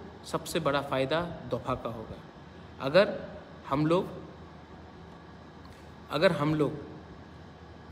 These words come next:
एक आवाज़ में करप्शन के खिलाफ, कॉन्ट्रैक्टर राज के खिलाफ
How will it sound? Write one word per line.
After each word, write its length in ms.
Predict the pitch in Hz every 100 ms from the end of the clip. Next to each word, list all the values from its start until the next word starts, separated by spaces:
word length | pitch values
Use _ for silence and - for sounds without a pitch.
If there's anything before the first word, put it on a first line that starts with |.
| 175
एक 180 | 202 202
आवाज़ 420 | 139 147 151 147
में 260 | 127 - - - -
करप्शन 420 | 139 156 156 190 151
के 100 | 135
खिलाफ, 480 | 147 127 110 - 147
कॉन्ट्रैक्टर 520 | 147 165 165 185 170
राज 280 | 143 143 -
के 100 | -
खिलाफ 420 | - 131 117